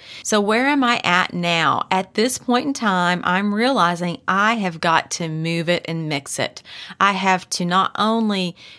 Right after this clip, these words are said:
move my body on a regular basis and commit to that for myself, but I also have to mix it up.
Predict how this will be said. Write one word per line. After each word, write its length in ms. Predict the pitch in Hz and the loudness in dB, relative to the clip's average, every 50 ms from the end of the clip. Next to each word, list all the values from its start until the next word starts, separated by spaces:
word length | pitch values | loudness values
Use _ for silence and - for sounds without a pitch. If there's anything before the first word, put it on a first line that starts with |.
| _ _ | _ _
move 440 | 185 180 185 190 208 220 240 254 247 | 0 0 2 2 2 2 2 2 2
my 220 | 240 220 214 214 208 | 2 2 2 2 2
body 400 | 196 202 190 185 180 180 190 - | 2 4 4 4 4 2 0 0
on 160 | - 175 170 | 0 0 -2
a 80 | 165 | -2
regular 460 | 156 170 180 185 185 208 226 226 233 220 | 0 0 0 0 0 0 0 0 -2 0
basis 560 | 185 190 175 170 165 - - 170 160 - - | 0 0 -2 -2 -2 -2 -4 -4 -4 -4 -4
and 200 | - 165 170 - | -6 -6 -6 -6
commit 600 | - 185 175 170 165 175 190 220 247 - - - | -6 -4 -2 -2 0 0 2 0 0 -2 -4 -8
to 160 | - 180 175 | -8 -6 -4
that 260 | 160 165 156 - - | -2 0 0 0 -2
for 320 | - - 185 190 214 247 262 | -4 -4 -2 0 2 2 2
myself, 960 | 233 208 180 175 170 - - - 220 233 254 247 175 156 156 160 - - - - _ _ _ - - _ _ _ | 2 2 2 2 0 -2 -2 0 2 2 4 4 2 2 0 -2 -6 -10 -18 -20 _ _ _ -20 -20 _ _ _
but 100 | 185 180 | -2 0
I 80 | 190 - | 2 4
also 300 | - 185 190 185 - 190 | 4 4 2 2 -2 -4
have 180 | 180 180 175 - | -4 -4 -6 -6
to 80 | - | -6
mix 300 | 160 156 151 - - - | -6 -6 -6 -8 -8 -6
it 80 | 143 131 | -2 0
up. 260 | 120 - - - - | 0 0 -2 -6 -12